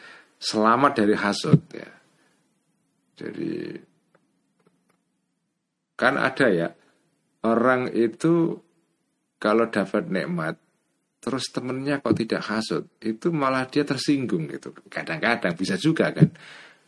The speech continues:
Wah, saya, saya dapat nikmat kok dia tidak merasa tersinggung, ya. Kok biasa saja.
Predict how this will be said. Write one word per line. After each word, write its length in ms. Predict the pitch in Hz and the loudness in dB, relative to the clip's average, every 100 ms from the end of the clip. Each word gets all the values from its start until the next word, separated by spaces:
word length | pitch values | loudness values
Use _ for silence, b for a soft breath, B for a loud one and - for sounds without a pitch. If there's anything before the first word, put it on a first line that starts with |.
| B _ - | B _ -16
Wah, 80 | |
saya, 400 | - 90 98 101 - | -10 -6 -4 -6 -10
saya 320 | - 92 101 | -10 -8 -6
dapat 400 | 113 82 - 87 - _ b b b b _ _ _ | -8 -10 -8 -10 -10 _ b b b b _ _ _
nikmat 480 | 98 104 101 123 123 | -6 -6 -4 -6 -6
kok 160 | 87 - | -8 -8
dia 240 | - 120 | -4 -4
tidak 240 | 120 90 80 | -2 -4 -4
merasa 260 | 90 95 95 | -4 -6 -6
tersinggung, 640 | 87 - 113 101 82 - | -8 -6 -6 -6 -8 -12
ya. 160 | 69 - - | -18 -14 -12
Kok 140 | - - | -12 -8
biasa 320 | 104 92 92 | -4 -4 -4
saja. 480 | 90 98 95 - | -8 -8 -10 -10